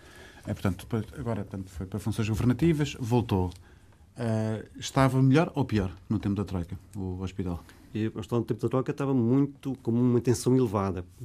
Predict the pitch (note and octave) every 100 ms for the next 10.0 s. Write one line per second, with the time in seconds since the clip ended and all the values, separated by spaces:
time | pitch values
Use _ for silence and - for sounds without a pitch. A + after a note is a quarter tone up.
0 | A2 G2+ G2 - G2+ A2+ A2 G#2 G2 -
1 | A2+ G#2 - - - A#2 G2+ G2 G2 G#2
2 | G#2 G2 G2+ F#2+ A2 - G#2 C3+ - -
3 | G#2+ - A2+ G#2 G#2+ - G2 G2 G2+ C3
4 | C#3+ _ F2+ E2+ F#2 G2+ F2+ G#2+ G#2 A#2+
5 | - - - - - C3 A#2 A#2 B2 A#2
6 | A#2+ A2+ A#2+ A#2+ - A#2 A2+ A#2+ G#2+ A2+
7 | A#2+ A#2 - - - G#2+ A2+ A#2+ - -
8 | G2 - - - A2+ A#2+ A#2 - - -
9 | - G#2 - A2+ - G#2+ F2+ F#2 -